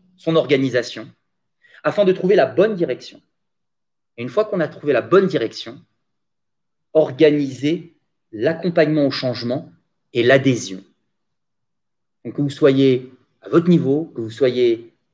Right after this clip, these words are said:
au niveau de la planète, posez-vous la question de ce dont vous avez besoin et d'où vous voulez aller.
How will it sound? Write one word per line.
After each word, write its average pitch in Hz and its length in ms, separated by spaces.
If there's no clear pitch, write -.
au 131 80
niveau 151 180
de 147 60
la 135 80
planète, 127 540
posez-vous 151 240
la 131 100
question 131 260
de 127 40
ce 127 100
dont 113 140
vous 165 120
avez 135 160
besoin 110 500
et 117 100
d'où 165 220
vous 156 160
voulez 123 220
aller. 110 380